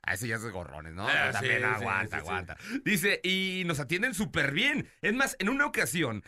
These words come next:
Speaker 1: hasta me defendieron porque nos fuimos a un de estos lugarcitos donde están las morritas bien pobrecillas,
Speaker 2: Ajá,
Speaker 1: ¿verdad?
Speaker 2: sí, sí, sí.
Speaker 1: Un bol-", <laughs> dice,
Speaker 2: Ah,
Speaker 1: "con mis
Speaker 2: un
Speaker 1: amigos".
Speaker 2: con-, despacho contable.
Speaker 1: <laughs> Ándale.
Speaker 2: El despacho
Speaker 1: Sí, a la
Speaker 2: contable.
Speaker 1: oficina. Y dice, "mis suegros,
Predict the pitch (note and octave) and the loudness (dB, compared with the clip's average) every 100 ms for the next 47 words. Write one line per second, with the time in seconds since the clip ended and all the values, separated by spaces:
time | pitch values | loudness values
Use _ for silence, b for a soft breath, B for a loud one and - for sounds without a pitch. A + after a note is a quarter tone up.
0 | B - D#3+ - F3 E3 D#3+ E3 E3 D#3 | B 0 0 0 2 2 2 2 2 2
1 | D#3+ D3+ F3 G3+ F3+ C#3 D#3 D3 D#3+ D#3 | 2 4 4 4 0 2 2 4 4 2
2 | C#3+ F3+ G#3+ A#3 D#3+ - C3 D3+ F3+ G3 | 2 0 2 0 0 0 2 2 0 -2
3 | A3 G#3 D3 B2+ C3+ D3 E3+ B2+ C#3 D#3 | 0 0 2 0 -2 0 0 2 2 4
4 | C#3 A#2 D#3 D#3 C#3 D#3+ A2 A2 C3 B2+ | 4 2 0 -4 -4 -4 -2 -2 0 0
5 | B2+ C#3+ E3+ E3+ D#3 D3+ C#3+ C#3+ C#3 B2+ | 2 2 2 2 2 2 0 0 0 -2
6 | A2+ G#2 - F#3 A#2 - A2+ C3 - A3+ | -4 -6 -4 0 0 -2 -2 -2 0 0
7 | G3 E3 C#3+ C#3+ C3 D#3 G#3 G#3+ G3 B3 | 2 4 4 4 2 4 4 4 4 4
8 | A3 D3 D#3 F3+ - G3+ G#3+ G3 E3+ E3+ | 4 2 2 0 2 2 4 2 2 2
9 | E3+ D3+ F3 A3 G3+ F3 D3+ D3+ D3+ E3 | 4 2 2 2 2 0 0 -2 -4 -8
10 | D#3 C#3 D3+ C#3 D#3+ D#3 D#3+ G3+ G#3 D3+ | -6 -2 2 2 2 0 0 2 2 -2
11 | - B F#3 B F#3 G#3+ A3+ - E3+ D#3+ | -6 B -20 B 4 4 2 -2 0 2
12 | F3+ D#3+ D#3+ - A3+ B3 E3 D3+ D3 | 2 4 4 4 4 4 4 4 2